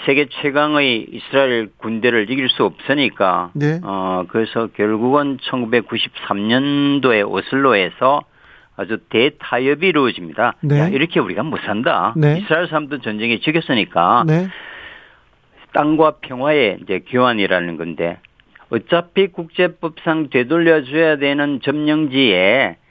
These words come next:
Speaker 1: 이스라엘 건국으로 오갈 데 없는 팔레스타인 난민들을 데려다가 어떤 자치와 독립국가를 만들어주자. 그 대신 팔레스타인은 이스라엘의 그 국경을 인정하고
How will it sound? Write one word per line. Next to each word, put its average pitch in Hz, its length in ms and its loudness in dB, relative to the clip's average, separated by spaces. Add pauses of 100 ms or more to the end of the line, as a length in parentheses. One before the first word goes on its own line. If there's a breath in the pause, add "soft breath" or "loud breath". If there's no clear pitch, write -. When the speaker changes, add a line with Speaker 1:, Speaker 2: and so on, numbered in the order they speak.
(760 soft breath)
Speaker 1:
이스라엘 160 500 0
건국으로 151 680 0
오갈 143 320 0
데 175 80 -6
없는 147 340 -6
팔레스타인 143 600 -2
난민들을 135 680 0
데려다가 113 760 2 (160)
어떤 127 340 -6
자치와 135 560 0
독립국가를 127 800 -2
만들어주자. 101 760 -2
그 151 140 -4
대신 180 540 -2
팔레스타인은 139 680 0
이스라엘의 127 760 0 (400)
그 110 160 -2
국경을 135 460 -2
인정하고 127 720 0